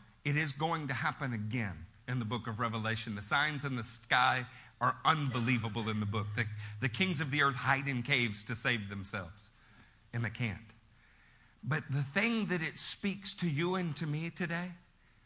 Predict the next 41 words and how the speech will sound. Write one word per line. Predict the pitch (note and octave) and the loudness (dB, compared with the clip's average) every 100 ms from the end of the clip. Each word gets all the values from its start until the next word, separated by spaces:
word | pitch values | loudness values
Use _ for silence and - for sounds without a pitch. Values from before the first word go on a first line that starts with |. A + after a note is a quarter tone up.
| _ _ - - _ _ _ _ _ _ - - - - - - - - - _ - - - - | _ _ -20 -20 _ _ _ _ _ _ -20 -20 -20 -20 -20 -20 -20 -20 -20 _ -20 -20 -20 -8
we | |
said | D3 F#3 | -4 -2
there's | D#3+ D3+ | -2 0
not | E3 | 0
enough | D#3+ D3+ C#3+ | 2 -4 -4
time | D#3 D3 D3 | -2 0 0
in | C3+ | 0
the | |
day | B2+ C3 B2 | 0 0 0
to | A2 | 0
do | A#2 | 2
all | A2 A2+ | 2 2
I've | A2 G#2+ | -2 0
got | A2+ - - - _ | -2 -2 -12 -20 _
to | - | -6
do. | G#2+ G2+ - - - - - - - - - - - _ - - - - - | -4 -4 -6 -10 -12 -14 -16 -18 -20 -20 -20 -20 -20 _ -20 -20 -20 -18 -10
If | A2+ | -4
you're | C3+ | -2
doing | B2 D#3+ G#3+ F3+ | 0 -2 -4 -6
what | C#3+ | -4
God | D3 D3 A#2+ | -2 -2 -4
tells | C#3 D#3 D#3+ | -4 -4 -2
you | C3+ | -4
to | G#2+ | -4
do, | F#2+ A2 | -2 -2
he'll | A2 F3 | -4 -6
stop | - A#2+ - | -6 -6 -8
the | G#2 | -12
sun | - F3+ G#3+ C3 E2+ E2 - | -8 -6 -6 -6 -10 -10 -8
if | A2+ | -4
he | A#2 | -4
has | F#2+ G#2+ - | -2 -4 -6
to. | - F2 - - - - - - - - - - - | -12 -12 -14 -20 -20 -20 -20 -20 -20 -20 -20 -20 -8
So, | - | 0
"Well, | E3+ - | 4 4
I | |
don't | F#3 G3 | 4 2
have | F#3+ F#3+ F3+ | 2 0 0
enough | E3 E3 G3 E3+ - | -2 2 2 2 -2
to | F#3+ E3+ | -4 -2
overcome | D#3+ D3+ - F#3 D3+ | -2 -2 0 0 0